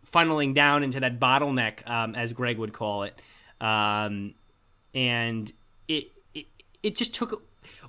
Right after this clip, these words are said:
it took away the excitement. It, w-, it was like, this was a, this was an event where I was really just like, "Okay,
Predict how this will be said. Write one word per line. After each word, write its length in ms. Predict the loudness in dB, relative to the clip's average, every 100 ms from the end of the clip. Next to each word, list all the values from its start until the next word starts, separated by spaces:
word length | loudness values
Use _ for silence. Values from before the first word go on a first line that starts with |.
| -20 _ -2
it 100 | 0
took 140 | 2
away 180 | 4 4
the 140 | 4
excitement. 560 | 0 4 4 4 0 0
It, 40 |
w-, 200 | 2 2
it 40 | 2
was 160 | 4
like, 380 | 2 2 -2 -6
this 220 | -2 -2
was 140 | 0 -2
a, 40 |
this 380 | -4 -2 -2 0
was 140 | -2
an 100 | -2
event 420 | 0 4 4 4 2
where 140 | 4
I 60 | 4
was 180 | 4
really 220 | 0 2 0
just 260 | -2 0
like, 340 | 4 4 4 0
"Okay, 400 | 0 2 2